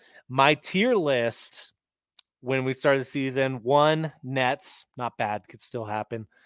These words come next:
Two, Bucks, also not bad. Three, Atlanta.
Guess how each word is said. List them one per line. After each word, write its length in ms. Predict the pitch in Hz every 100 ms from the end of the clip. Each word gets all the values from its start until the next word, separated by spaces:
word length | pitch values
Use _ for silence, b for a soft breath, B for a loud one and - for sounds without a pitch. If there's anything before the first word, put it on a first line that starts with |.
| b b
Two, 460 | - 165 156 151 131 _ 107
Bucks, 520 | 131 123 - - - _
also 320 | 123 120 127
not 280 | 120 113 -
bad. 360 | 117 107 107 - b b b _
Three, 500 | - 165 185 190 190 175 b b _
Atlanta. 960 | 139 135 127 127 147 156 147 120 107